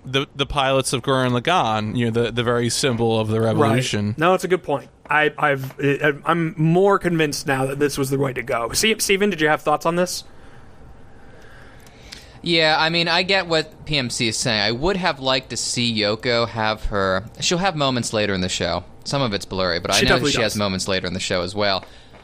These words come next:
Speaker 3: But if she gets this last moment in the sun, especially she started out with Simone on this journey so many, so many weeks, so many months ago, to see her end up by his side, I thought would be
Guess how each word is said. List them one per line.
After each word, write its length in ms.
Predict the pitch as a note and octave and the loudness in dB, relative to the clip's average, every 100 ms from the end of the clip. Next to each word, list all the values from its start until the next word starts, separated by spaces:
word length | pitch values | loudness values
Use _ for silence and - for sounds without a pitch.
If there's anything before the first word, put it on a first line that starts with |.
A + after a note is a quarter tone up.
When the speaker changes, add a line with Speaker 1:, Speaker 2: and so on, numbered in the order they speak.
| - - - - | -20 -20 -12 -2
Speaker 3:
But 300 | C3+ B2 - - - | 0 0 -4 -20 -14
if 80 | - | -8
she 100 | - | -2
gets 200 | F3+ - | -2 -2
this 200 | E3+ - | -4 -2
last 340 | D3 D3+ D#3 | 0 0 0
moment 420 | C3 A#2+ A#2+ A#2+ - | -2 0 2 0 -2
in 120 | G2+ | -2
the 80 | F#2+ | 0
sun, 500 | - G#2 F#2 D#2 F#2 - | 0 0 -2 -4 -10 -10
especially 340 | - C#3+ - | -4 -2 0
she 140 | C3 C3 | 0 2
started 540 | - - F3 F#3 F3 | 0 2 2 2 0
out 360 | A#2+ C3 A#2 A2 | 0 0 0 -2
with 200 | B2+ - | -4 -2
Simone 500 | - A#2+ G#2 G2+ G2 | -2 0 2 0 0
on 200 | G#2 G#2+ | -2 -2
this 140 | A2 | -2
journey 440 | - G#2 F#2+ F#2 F#2 | -2 -2 0 -2 -2
so 240 | - A2+ | -2 -2
many, 460 | A2+ A2 A2 G#2 G2+ - | 0 0 0 -2 -6 -14
so 120 | - A#2+ | -8 -4
many 140 | A2+ | -2
weeks, 300 | G2 G2 F2+ | 0 -2 -2
so 100 | - | -2
many 160 | G#2 G2+ | -2 0
months 300 | F#2+ F#2+ - | 0 -2 -2
ago, 260 | F#2 F#2 | -2 -2
to 120 | F#2 G2 | -2 -2
see 240 | - A2+ | -2 0
her 160 | A2 G#2 | 0 -2
end 280 | A2 G#2+ | -2 -2
up 260 | G2+ G2 - - - - | -2 -2 -4 -20 -20 -4
by 320 | A2 G#2+ G#2 | 0 2 0
his 320 | G2 C3 A2+ | -2 -2 -2
side, 320 | - A2+ G2+ | -2 0 0
I 60 | F#2+ | 0
thought 200 | - G#2 | 0 -2
would 140 | G2+ F#2 | -2 -2
be 360 | G2 F#2+ F#2+ | -2 -2 -2